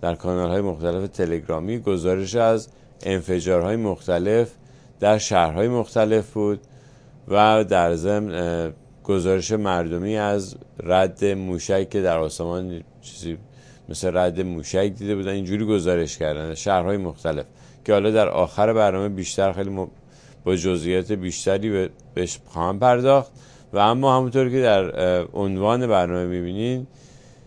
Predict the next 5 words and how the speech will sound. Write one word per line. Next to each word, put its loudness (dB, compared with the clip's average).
جنگ 4
همه 0
جانبه 0
مردم 2
ایران 2